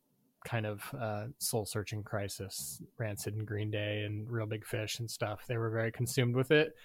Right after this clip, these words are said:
For us, we were just, like, happy to be playing, and we didn't, we didn't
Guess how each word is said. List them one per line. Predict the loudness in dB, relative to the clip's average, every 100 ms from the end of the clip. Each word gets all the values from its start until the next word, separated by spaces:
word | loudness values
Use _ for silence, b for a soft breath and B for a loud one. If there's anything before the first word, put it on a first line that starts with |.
| B B B B B B _ _ _ -12 2
For | 12 12
us, | 12 12 12 8
we | 10
were | 10
just, | 8 6
like, | 4
happy | 4 4 4
to | 2
be | 0
playing, | 2 4 4 4 2
and | 0
we | 0
didn't, | 0 0 -2 -6 _ _ _ _ _ _ _ _ _ _ -16 -10
we | -10 -10 -14 -20 -16 -4 6
didn't | 12 12 10